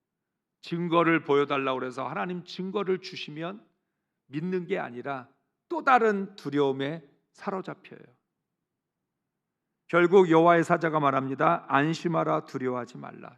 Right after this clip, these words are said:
죽지 아니하리라." 이 기드온과 이스라엘 백성들의 영적인 상태에 대한 하나님의 한마디의 응답이에요. "안심해. 두려워하지 마. 너희들 죽지 않아."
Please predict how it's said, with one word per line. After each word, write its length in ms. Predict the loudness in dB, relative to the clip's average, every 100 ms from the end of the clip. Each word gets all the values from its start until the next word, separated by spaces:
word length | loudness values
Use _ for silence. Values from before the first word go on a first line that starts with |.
| _
죽지 360 | -18 -14 -10 -10
아니하리라." 580 | -10 -14 -16 -18 -20 _ _ _ _ _ _ _ _ _ _ _ _ _ _ _ _ _ -8
이 320 | -2 -2 -2
기드온과 960 | -6 -2 4 6 6 4 4 4 4 -2
이스라엘 420 | -6 0 2 2
백성들의 680 | 0 -2 -6 -4 -4 -2 0
영적인 640 | 0 0 0 0 0 -4
상태에 840 | -6 -12 -14 -14 -8 -4 -2 -2 -2
대한 400 | 0 0 0 -12 _ _ _
하나님의 880 | -4 -2 2 0 0 -4 -6 -8 -16 _ _ _
한마디의 800 | -14 -12 -6 -4 -2 -2 -2 -2 -4
응답이에요. 800 | -4 -2 -6 -8 -16 -16 -20 _ _ _ _ _ -12
"안심해. 640 | -10 -10 -10 -12 -12 -16 _ _ _ _ _ _ _ -20
두려워하지 440 | -10 -8 -8 -10
마. 240 | -18 -18 _ -10
너희들 380 | -8 -6 -10 -14
죽지 320 | -18 -16 -16
않아." 300 | -16 -20